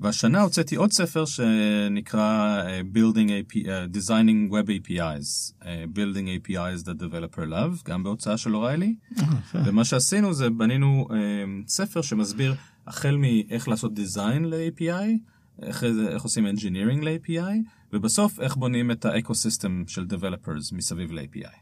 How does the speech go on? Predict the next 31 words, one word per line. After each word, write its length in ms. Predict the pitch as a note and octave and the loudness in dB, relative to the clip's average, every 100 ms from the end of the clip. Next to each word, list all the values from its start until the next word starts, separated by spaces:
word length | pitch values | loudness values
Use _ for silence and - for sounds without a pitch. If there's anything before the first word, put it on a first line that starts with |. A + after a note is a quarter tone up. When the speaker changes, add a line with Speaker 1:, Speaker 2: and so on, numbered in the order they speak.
| _ _ _ - | _ _ _ -8
Speaker 2:
אוקיי. 280 | G#3+ - B2 G#2 | -4 -2 -2 -2
Speaker 1:
אה, 240 | F2 E2+ E2 F2+ F2 C#2+ | -4 -6 -6 -6 -8 -6
ואספנו 580 | F2 - C#3+ C#3 D#3 | -2 0 0 2 2
המון 280 | B2 A2+ B2 | 6 6 6
המון 240 | B2+ B2 A#2+ | 4 2 4
אנקדוטות 640 | A2+ A2 G#2+ B2 B2+ A2 | 4 4 0 -2 0 0
מהמון 380 | G2+ F#2 G2 G#2+ | 0 0 2 2
המון 180 | G#2+ G2+ | 2 0
חברות, 440 | - F2+ A2 A#2+ | -4 -6 -2 -4
כמו 360 | - F#2 E2+ E2 - _ - | -4 -4 -4 -4 -10 _ -4
נטפליקס, 800 | E2+ A2+ - A2 G2 F2 - - | 0 0 0 -2 0 -2 -4 -2
כמו 240 | F#2+ E2 | -2 0
גוגל, 440 | F#2 A2 G#2 G2+ F#2 | 2 2 2 -2 -2
כמו 420 | - F2 E2+ E2+ | -4 -4 -4 -4
מייקרוסופט, 720 | E2 G2 - - G2 F#2 - | -4 -4 -6 -6 -4 -4 -6
כמו 240 | - - F#2+ | -8 -4 2
אמזון, 520 | G#2+ A2 F2 E2+ D#3+ - - - _ _ | 4 4 0 0 -2 -2 -14 -20 _ _
אה, 360 | F#2 F2 E2+ E2+ | -6 -4 -4 -6
שיגידו 520 | F2 - F2+ G2+ B2+ | -6 -6 -4 -2 0
לנו 200 | B2 A2+ | 4 4
מה 160 | G#2 G2+ | 4 2
עבד 260 | G2 G#2 G2+ | 0 0 -2
ומה 280 | G2+ F#2 F#2 | -2 -2 -2
לא 180 | F2+ F#2 | -4 -4
עבד. 260 | E2 C#2 - - _ - | -6 -10 -14 -20 _ -14
אה, 40 | D2 C2 | -6 0
אז 80 | C#3+ | 2
זה 80 | |
Speaker 2:
אה. 60 | C#3 | 4
Speaker 1:
בעצם 280 | A2 A2+ B2 | 2 2 4
מין 260 | G#2+ G2+ | 4 4